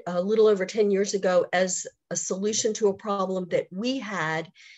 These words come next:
internally, which was the recession coming and not having, and worrying about the homeless clients that we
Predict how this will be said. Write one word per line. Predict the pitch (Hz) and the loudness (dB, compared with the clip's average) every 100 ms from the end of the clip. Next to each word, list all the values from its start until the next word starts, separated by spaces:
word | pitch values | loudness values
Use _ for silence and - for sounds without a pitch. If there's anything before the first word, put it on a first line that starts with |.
| _ | _
internally, | 196 202 - 220 208 185 170 | -2 -2 2 2 4 2 0
which | 185 185 - - - | 0 0 0 -6 -4
was | 180 165 165 - - _ | 0 0 -2 -6 -16 _
the | 170 170 | -10 -8
recession | 165 170 175 175 240 262 | -8 -4 -4 -2 -4 -4
coming | 269 277 311 359 349 _ - - _ - _ - | -4 -2 -4 -6 -10 _ -20 -20 _ -20 _ -2
and | 196 190 190 185 | 0 0 -2 0
not | 196 196 - | 0 0 -2
having, | 185 220 190 196 185 180 | -6 -4 -2 0 -2 -2
and | 185 220 | -2 2
worrying | 220 220 208 190 190 | 4 6 6 6 2
about | 185 165 160 - _ _ 160 - | -2 -4 -4 -6 _ _ -20 -14
the | 170 170 160 143 - | -10 -8 -10 -12 -12
homeless | 196 190 202 | -6 -6 -6
clients | - 233 233 - | -6 -4 -4 -2
that | - 175 | -4 -4
we | 185 185 | -6 -8